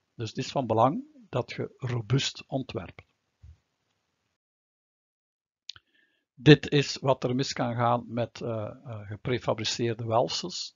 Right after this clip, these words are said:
Oftewel is uw opleg, eh, niet groot genoeg.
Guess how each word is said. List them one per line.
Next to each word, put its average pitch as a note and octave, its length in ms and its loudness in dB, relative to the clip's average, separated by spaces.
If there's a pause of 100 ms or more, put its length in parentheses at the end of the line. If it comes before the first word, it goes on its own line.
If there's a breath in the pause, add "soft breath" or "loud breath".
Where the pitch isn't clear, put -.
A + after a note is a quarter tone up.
Oftewel B2+ 640 0
is A#2+ 200 -6
uw A2 320 -10
opleg, C3 480 0 (220)
eh, G#2+ 400 -6 (800)
niet C3 180 -6
groot C3+ 300 0
genoeg. F#3+ 340 -2